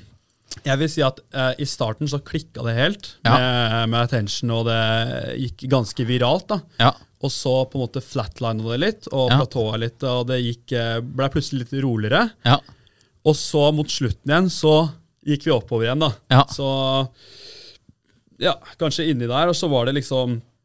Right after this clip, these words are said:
Speaker 1: litt mer stille.
Speaker 2: Mhm.
Speaker 1: Men starten og slutten absolutt da, da var det, da pika vi, eh,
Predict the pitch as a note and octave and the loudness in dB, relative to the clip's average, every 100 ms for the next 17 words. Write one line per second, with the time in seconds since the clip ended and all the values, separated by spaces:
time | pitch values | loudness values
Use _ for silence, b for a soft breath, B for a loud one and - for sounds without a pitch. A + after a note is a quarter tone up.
0 | _ _ - - D#3 D3+ C#3 C#3+ E3 B2+ | _ _ -10 0 0 2 -2 -2 -2 0
1 | F3 G#3 - _ - C3 A#2+ C#3+ _ - | 0 0 -6 _ 2 4 4 2 _ 0
2 | C#3+ C#3 - A#2 D3 C3 A#2 B2+ - C#3+ | 0 2 0 -2 -2 -6 -6 -6 -6 -4
3 | D3 B2 A2+ A#2 A#2+ A#2+ A#2+ B2+ C#3+ - | -2 -2 -2 -2 -2 -2 -2 -2 -4 -6
4 | - - - - - | -10 -14 -12 -12 -14